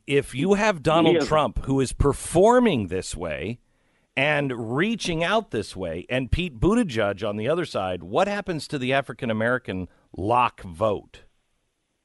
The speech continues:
Speaker 2: I think you're gonna start to see some really interesting things happen because, uh, there's already some polls out there that are showing <laughs> African Americans where I don't know if I trust these polls, but it's showing it near forty for African American support for Donald Trump, which seems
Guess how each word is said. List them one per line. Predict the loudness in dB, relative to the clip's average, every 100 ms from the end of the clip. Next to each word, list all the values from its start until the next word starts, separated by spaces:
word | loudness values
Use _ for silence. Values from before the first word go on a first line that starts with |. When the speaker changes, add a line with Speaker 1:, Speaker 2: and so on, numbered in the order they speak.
| _ _
Speaker 2:
I | -4
think | 0 0
you're | 2
gonna | 2 0 0
start | 0 0
to | -2
see | -6 0
some | 0 2
really | 4 4 2
interesting | 0 -6 -4 -4
things | -2 -4 -2
happen | -4 -4 -8 -6
because, | -4 0 2 0 0
uh, | 0 0 0
there's | 0 0
already | 0 0 -2 -2
some | -2 0
polls | 0 0 2
out | -2
there | -2 -4 -4 _ _
that | -2 0
are | -2 0
showing | 0 2 2 0 0
<laughs> | -2 -2
African | -4 -4 -2 0
Americans | 2 0 0
where | -2 -4 -2
I | -2
don't | 0 0
know | -2
if | -2
I | -8
trust | -4 -6 -4
these | -14 -4
polls, | -2 -2 -6 -20 -2
but | 2
it's | 2 0
showing | 0 2 2
it | 2
near | 2 2 0 -4
forty | -6 -6 -8 -14 -20 -10
for | -4 0
African | 0 -2 0 0
American | 2 0 -2
support | -8 -4 -4 -2
for | -4
Donald | -2 0 0 0
Trump, | -2 -2 -6 -20 -2
which | -2 0 -2
seems | 2 2